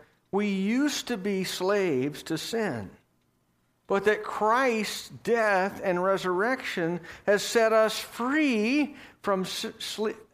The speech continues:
from sin's mastery over us. And we are no longer its slaves. And this text also tells us that since we are free, we are not to go back into slavery to sin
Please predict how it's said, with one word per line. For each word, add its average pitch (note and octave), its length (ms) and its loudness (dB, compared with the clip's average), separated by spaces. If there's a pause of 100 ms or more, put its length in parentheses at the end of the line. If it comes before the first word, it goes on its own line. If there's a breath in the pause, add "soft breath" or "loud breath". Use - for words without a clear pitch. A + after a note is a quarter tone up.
(100)
from F3 240 0
sin's A3+ 680 0 (160)
mastery F#3+ 920 0
over A#3+ 500 2
us. - 440 -6 (680)
And F3+ 160 0
we A3 140 0
are G3+ 120 4
no A#3 380 4
longer A#3 540 2
its G3 280 2
slaves. B3 760 -2 (340 loud breath)
And A#3 180 4
this A#3 180 2
text C#4+ 400 0
also C#4+ 540 6
tells D#3+ 500 4
us F3 260 2 (240 loud breath)
that B3 200 8
since E4 520 4
we A#3+ 220 2
are A3+ 160 8
free, B3 640 2 (220 loud breath)
we A#3+ 200 4
are C4 140 8
not D4+ 580 6
to C4+ 100 0
go D4 200 6
back D#4 600 6 (500)
into C4+ 220 2
slavery B3 720 2
to A#3 160 -8
sin F3+ 500 0